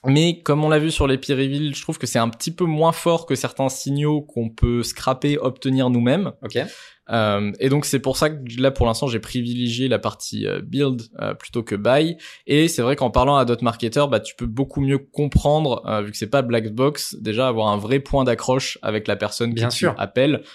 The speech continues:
Speaker 1: parce que tu sais exactement à quel événement tu l'as vu, quel white paper il a téléchargé, ou les autres signaux un peu plus originaux qu'on, qu'on utilise.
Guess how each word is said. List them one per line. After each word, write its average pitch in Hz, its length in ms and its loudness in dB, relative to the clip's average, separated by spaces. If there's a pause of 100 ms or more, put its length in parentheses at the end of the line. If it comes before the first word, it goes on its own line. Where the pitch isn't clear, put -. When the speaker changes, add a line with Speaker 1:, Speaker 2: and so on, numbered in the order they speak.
Speaker 1:
parce - 120 -12
que 123 80 -2
tu 110 80 -4
sais 110 160 -2
exactement 131 720 0
à 104 80 4
quel 117 240 0
événement 110 320 2
tu 104 160 -8
l'as 95 100 -2
vu, 113 220 -6
quel 107 160 -4
white 107 220 -2
paper 107 260 0
il 101 80 -2
a 98 60 -6
téléchargé, 107 720 -2 (380)
ou 175 180 4
les 135 240 2
autres 143 120 0
signaux 143 300 2
un 123 80 4
peu 113 160 -4
plus 131 280 0
originaux 113 520 2
qu'on, 98 720 -4
qu'on 113 220 0
utilise. 131 640 0